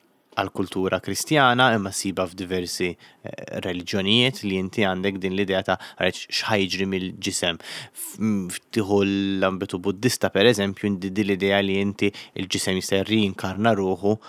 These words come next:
sakemm jilħaq il-, il-perfezzjoni. Eh, u l-perfezzjoni mbagħad hija xi ħaġa mbagħad pjuttost spiritwali, mhijiex perfezzjoni, eh, fiżika.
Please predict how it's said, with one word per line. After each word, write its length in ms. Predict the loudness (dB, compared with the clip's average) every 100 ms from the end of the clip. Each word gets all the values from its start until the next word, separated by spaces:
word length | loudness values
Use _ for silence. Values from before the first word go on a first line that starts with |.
| -16
sakemm 380 | -12 -2 0 2
jilħaq 460 | 0 2 0 0 -14 _ _ _
il-, 300 | -10 -6 -4
il-perfezzjoni. 960 | -6 -4 -6 -6 -8 0 0 2 -2 -8 _ _ -20 _ -12
Eh, 140 | -8
u 120 | 0 2
l-perfezzjoni 680 | 4 2 0 -2 0 2
mbagħad 280 | 4 2 2
hija 80 | 0
xi 120 | -2
ħaġa 360 | -2 -2 -2 -2
mbagħad 260 | -2 -4 -6
pjuttost 520 | -6 -4 -4 -6 -8
spiritwali, 840 | -8 -4 -6 -2 2 2 2 -4
mhijiex 440 | -8 -6 -6 -6 -10
perfezzjoni, 540 | -14 -12 -10 -10 -10 -14 -20 -20 _
eh, 280 | -16 -16 -10
fiżika. 600 | 0 0 0 -4 -6